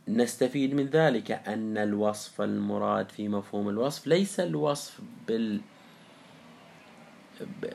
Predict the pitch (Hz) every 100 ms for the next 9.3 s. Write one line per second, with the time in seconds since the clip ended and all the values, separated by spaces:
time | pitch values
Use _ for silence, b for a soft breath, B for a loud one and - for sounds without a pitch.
0 | - - - - 131 123 117 120 117 110
1 | 107 113 107 107 104 101 101 87 92 98
2 | 92 87 85 - 113 123 131 127 113 139
3 | 92 - - - - - - - - -
4 | - - - - - - - - - -
5 | - - - - - 123 123 104 87 -
6 | - _ 110 107 101 117 110 - 113 95
7 | - - 107 92 113 113 113 104 85 -
8 | 113 123 117 185 175 139 - - 208 202
9 | 180 160